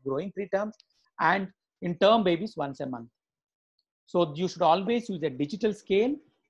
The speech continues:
You should first put the, uh, you should clean it, put a paper,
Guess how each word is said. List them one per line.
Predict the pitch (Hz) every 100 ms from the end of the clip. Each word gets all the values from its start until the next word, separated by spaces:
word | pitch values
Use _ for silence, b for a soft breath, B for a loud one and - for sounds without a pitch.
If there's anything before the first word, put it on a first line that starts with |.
| _
You | 160
should | 147 170 -
first | 190 214 240 - _ - _ _ _ _
put | 214 208 - - -
the, | 156 156 156 147 135 - _ -
uh, | 143 131 127 131 185
you | 170
should | - 151
clean | - 196 226
it, | 330 - _ _ _ _
put | 208 196
a |
paper, | - 202 196 202 208